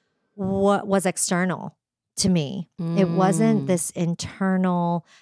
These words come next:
Speaker 1: calm of
Speaker 2: I
Speaker 1: really,
Speaker 2: can so
Speaker 1: truly
Speaker 2: relate
Speaker 1: knowing.
Speaker 2: to that. Wi-,
Speaker 1: Mm.
Speaker 2: wi-, so many times in my life,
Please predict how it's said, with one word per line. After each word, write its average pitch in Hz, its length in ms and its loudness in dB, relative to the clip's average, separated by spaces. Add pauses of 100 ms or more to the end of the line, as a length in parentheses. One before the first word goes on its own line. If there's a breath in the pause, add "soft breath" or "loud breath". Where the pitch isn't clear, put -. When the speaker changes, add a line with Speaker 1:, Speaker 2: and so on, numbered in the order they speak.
(280 soft breath)
Speaker 1:
calm 139 840 -6 (600)
of 160 440 -2
Speaker 2:
I 185 300 0
Speaker 1:
really, 233 420 4
Speaker 2:
can 185 100 2
so 208 160 2
Speaker 1:
truly 185 220 6
Speaker 2:
relate 170 120 2
Speaker 1:
knowing. 160 220 0
Speaker 2:
to 156 80 -2
that. 101 380 -6
Wi-, 202 260 4
Speaker 1:
Mm. 175 100 -2
Speaker 2:
wi-, 170 140 -4 (120)
so 175 260 0
many 170 500 -2 (480 soft breath)
times 165 320 -4
in 165 100 -4
my 160 140 -2
life, 143 640 -4